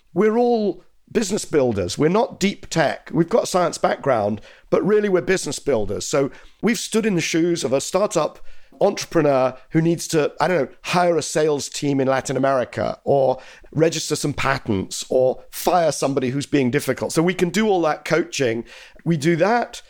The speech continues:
We do the growth hacking with the entrepreneurs and then also advise the buy side, the people with the money. A lot of family office, so many people coming into this space, they don't know what they really want to be investing in. They talk to us. And what I would say,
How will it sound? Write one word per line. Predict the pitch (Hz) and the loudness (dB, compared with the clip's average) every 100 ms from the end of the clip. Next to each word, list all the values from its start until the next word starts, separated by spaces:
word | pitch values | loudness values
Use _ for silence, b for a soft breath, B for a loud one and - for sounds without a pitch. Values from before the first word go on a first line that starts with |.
| b b | b b
We | 165 | -2
do | 180 | 0
the | 294 | 0
growth | - 196 190 | 2 0 0
hacking | 175 170 165 170 | -2 0 0 0
with | 180 226 | 0 0
the | 175 | 0
entrepreneurs | 139 - 151 147 147 147 - B B - | 0 -2 0 2 2 0 -4 B B -2
and | 143 165 | 2 2
then | 165 160 147 - - | 2 0 -4 -8 -2
also | 175 180 160 143 | 0 2 2 0
advise | 131 147 135 127 123 - - | 2 0 2 0 -4 -12 -6
the | 151 | 0
buy | 170 170 | 2 2
side, | 170 151 127 127 | 2 0 0 0
the | - | 0
people | 170 135 | 0 2
with | 147 127 | -2 0
the | |
money. | 143 135 | 0 2
A | 120 | 2
lot | 185 208 | 0 -2
of | |
family | - 165 180 175 | -2 0 0 0
office, | 175 - B B | -2 -6 B B
so | - - 247 | -6 0 2
many | 208 | 0
people | - 175 151 | -2 -6 2
coming | 170 165 | 6 6
into | 160 147 | 4 0
this | 131 | -6
space, | - 151 156 - B B - | -2 0 0 -2 B B 0
they | 135 | 2
don't | 185 202 | 2 2
know | 170 | 2
what | 147 | 2
they | 143 127 | 2 0
really | 127 151 165 175 170 151 | -2 0 2 4 2 2
want | 139 131 | 0 -2
to | - | -4
be | 151 151 | -2 0
investing | 139 139 - 151 | 0 0 -4 -2
in. | 147 143 139 b b b - | 0 0 -2 b b b -2
They | 151 | -2
talk | 170 170 160 | 2 0 2
to | 156 | 0
us. | - | 0
And | 147 147 143 | -2 -4 -6
what | - 262 | 0 2
I | 262 | 4
would | 277 247 | 0 -2
say, | - 214 208 196 | -2 0 0 -2